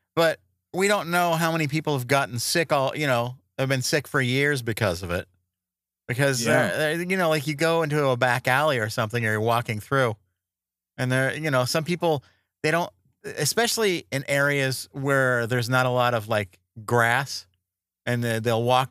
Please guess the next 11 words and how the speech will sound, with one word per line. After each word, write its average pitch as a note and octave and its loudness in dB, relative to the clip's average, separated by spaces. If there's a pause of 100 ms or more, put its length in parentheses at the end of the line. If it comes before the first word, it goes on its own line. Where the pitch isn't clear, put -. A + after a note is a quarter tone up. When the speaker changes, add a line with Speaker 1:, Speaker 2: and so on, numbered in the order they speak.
(120)
Speaker 1:
to B2+ 2
a, G#2 2
you A#2+ -4
know, G#2+ 0
a, G2+ -2 (200)
a G#2 -10
paved C3 0 (520)
alleyway C#3+ 2 (360)
behind A#2+ 2
a A2+ -2
building, C3+ 2